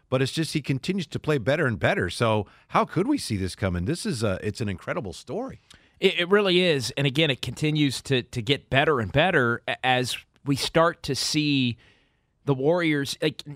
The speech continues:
Speaker 2: you can see now, and for the, the first,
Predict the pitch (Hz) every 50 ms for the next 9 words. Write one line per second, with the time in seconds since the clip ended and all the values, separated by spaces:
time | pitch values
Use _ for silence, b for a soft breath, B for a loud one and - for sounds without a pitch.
0 | - - 160 151 185 262 - - 285 220 143 - - - - 226 247 233 202 170
1 | 143 147 135 123 120 113 110 113 92 135 143 113 - - 165 160 147 147 117 -
2 | - - 147 - - 196 208 - - -